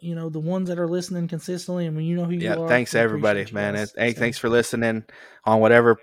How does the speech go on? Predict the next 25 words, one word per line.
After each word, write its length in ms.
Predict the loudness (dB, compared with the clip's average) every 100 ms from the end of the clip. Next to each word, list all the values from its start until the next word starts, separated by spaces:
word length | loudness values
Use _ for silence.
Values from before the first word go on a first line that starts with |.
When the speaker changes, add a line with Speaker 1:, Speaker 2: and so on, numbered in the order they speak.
| -2
Speaker 2:
whatever 340 | 2 4 4
you're 120 | 4
Speaker 1:
Mm-hmm. 40 | 4
Speaker 2:
listening 380 | 2 0 -6 -4
to 140 | -2 -2
us 180 | -2
on. 240 | -2 -4 -4
It's, 300 | -4 -4 -6
it's 220 | -10 -8 -2
been 160 | -2
fun. 420 | 2 2 4 2 2
We're 180 | 0
enjoying 400 | 0 2 4 4
this, 240 | 4 4 2
and 160 | -2
we're 100 | 2
gonna 140 | 2 4
keep 180 | 2 2
it 60 |
going. 380 | 2 2 0 -4
Speaker 1:
Mm-hmm. 160 | -8 -12 -16 _ _ _ _ _ _ -20 _ _ _ _ _ _ _ _ _ _ _ _ _ _ _ _ _ _ _ _ -10
Oh, 100 | -8
yeah. 220 | -8 -12 _ _ -16
All 80 | -10
right. 200 | -8 -8